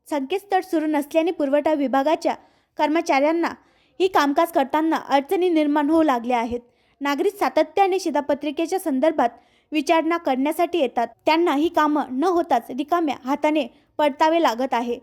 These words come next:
शासनाने वरिष्ठ स्तरावरून यावर निर्णय घेऊन लवकरात लवकर संकेतस्थळ सुरू करावे, अशी मागणी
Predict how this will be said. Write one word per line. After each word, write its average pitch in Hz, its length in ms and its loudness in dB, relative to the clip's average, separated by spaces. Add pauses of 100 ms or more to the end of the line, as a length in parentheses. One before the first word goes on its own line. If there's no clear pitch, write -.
(240)
शासनाने 339 480 0
वरिष्ठ 302 420 0
स्तरावरून 285 720 0
यावर 285 300 2
निर्णय 285 360 0
घेऊन 311 220 0
लवकरात 294 520 0
लवकर 285 280 0 (520)
संकेतस्थळ 302 640 0
सुरू 311 320 0
करावे, 269 300 4
अशी 285 200 0
मागणी 294 380 -2